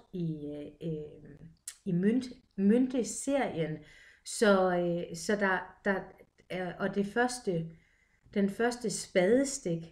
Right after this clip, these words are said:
til et nyt eventyr. Så der kommer altså til at ske en forandring. Der kommer til at ske noget nyt og noget spændende. Måske du møder prinsen på den hvide hest, øh, prinsessen i den lyserøde kjole, <laughs> eller hvad man siger.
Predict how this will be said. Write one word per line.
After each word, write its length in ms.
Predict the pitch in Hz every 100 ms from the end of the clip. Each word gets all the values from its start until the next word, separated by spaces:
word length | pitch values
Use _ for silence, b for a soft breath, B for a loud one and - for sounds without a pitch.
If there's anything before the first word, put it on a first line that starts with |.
| _
til 140 | - 202
et 100 | 202
nyt 160 | 214 -
eventyr. 560 | 190 214 226 - 170 156
Så 180 | - 202
der 140 | 202
kommer 240 | 233 208 190
altså 200 | 190 208
til 160 | -
at 60 | 294
ske 160 | 294
en 180 | 294 262
forandring. 640 | - 233 254 - 190 170 -
Der 100 | 208
kommer 260 | 214 202
til 120 | 202
at 80 | 233
ske 220 | 226 247
noget 160 | 226 190
nyt 180 | 214 214
og 60 | 190
noget 160 | 165
spændende. 480 | 165 - 196 226 226 B B B B
Måske 420 | 220 202 262 254
du 60 | 220
møder 300 | 196 208 233 233
prinsen 400 | 233 233 - 196
på 80 | 196
den 140 | 190
hvide 240 | 196 226 240
hest, 320 | 220 220 220 B B B B
øh, 160 | 202 196 -
prinsessen 800 | 196 196 - 254 - 208 185 196
i 60 |
den 160 | 202 202
lyserøde 560 | 226 - 214 190 185 180
kjole, 460 | 214 208 226 254
<laughs> 60 | 208
eller 240 | 190 180
hvad 140 | 180 214
man 220 | 214 202
siger. 360 | 202 220 226